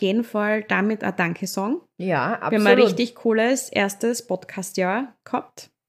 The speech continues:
Speaker 2: Extrem.
Speaker 1: Mhm. Und sind eigentlich voll stolz, wie das, ähm, gelaufen ist.
Speaker 2: Wir haben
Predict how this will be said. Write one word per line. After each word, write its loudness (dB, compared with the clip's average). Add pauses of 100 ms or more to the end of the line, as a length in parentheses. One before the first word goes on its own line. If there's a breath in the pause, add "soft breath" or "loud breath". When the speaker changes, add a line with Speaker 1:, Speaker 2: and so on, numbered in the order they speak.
Speaker 2:
Extrem. 0 (280)
Speaker 1:
Mhm. 0 (760)
Und 0
sind 0
eigentlich 0
voll -2
stolz, -4
wie -2
das, -6
ähm, -4
gelaufen -2
ist. -4
Speaker 2:
Wir 8
haben 2